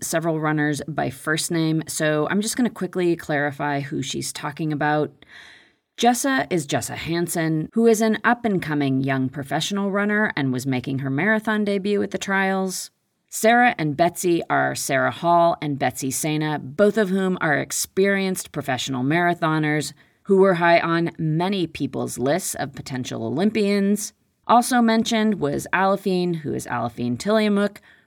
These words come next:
winner of the twenty twenty Olympic Trials Marathon, who unfortunately came into this race with an injury. There's also Carolyn, who is Carolyn Rotich,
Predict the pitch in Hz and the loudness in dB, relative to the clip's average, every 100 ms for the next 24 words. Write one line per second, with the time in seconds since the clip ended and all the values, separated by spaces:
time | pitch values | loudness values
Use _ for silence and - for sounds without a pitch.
0 | _ 226 262 254 240 - 165 160 151 135 | _ -2 2 2 2 0 0 0 -2 -2
1 | - 131 135 139 190 185 180 - 156 160 | -4 -8 -6 -6 -4 -4 -4 -4 -2 -2
2 | 160 - 147 147 143 147 139 139 139 147 | -4 -4 0 2 2 0 0 0 0 -2
3 | 139 139 139 - 208 180 - 170 165 202 | -2 -2 -4 0 4 4 4 -2 -2 -2
4 | - 175 - 170 160 147 123 110 - 139 | -2 -4 -2 -2 -2 -4 -6 -6 -6 -4
5 | 165 165 147 143 - 143 139 110 - 151 | -2 0 -2 -2 -6 -10 -10 -8 -2 -2
6 | 143 143 139 139 - _ - - - _ | 0 0 2 0 -6 _ -20 -20 -20 _
7 | 254 254 240 226 233 220 185 185 190 196 | 2 4 6 4 4 2 2 2 4 4
8 | 202 196 - 147 135 - 123 123 123 123 | 0 -2 -4 -2 -2 -4 -4 -4 -2 -2
9 | 139 226 220 226 214 - | 2 4 4 2 0 -2